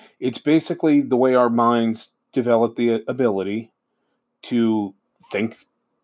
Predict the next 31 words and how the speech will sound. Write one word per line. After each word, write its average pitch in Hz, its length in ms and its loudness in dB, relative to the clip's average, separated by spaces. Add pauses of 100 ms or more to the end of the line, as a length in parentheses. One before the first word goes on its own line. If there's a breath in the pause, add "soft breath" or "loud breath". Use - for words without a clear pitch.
(140)
through 135 320 2
problem 127 400 2
solving. 85 460 -4
That's 85 280 -8
one 110 200 -2
of 117 80 0
the 107 80 -6
things 110 320 -4
that 117 120 -2
separates 104 600 0
us 104 400 2 (260 soft breath)
in 127 140 -4
terms 113 260 -2
of 107 100 -2
our 98 120 2
brains 120 460 0 (220 soft breath)
from 98 640 -2 (400)
the 113 80 -2
rest 107 220 -2
of 143 40 2
the 147 80 4
animal 180 240 2
kingdom. 82 340 -10
Is 95 180 -6
it 101 280 -8
is 101 300 0
a 127 60 2
matter 104 340 2
of 131 100 -4
problem 143 300 2
solving. 87 300 -8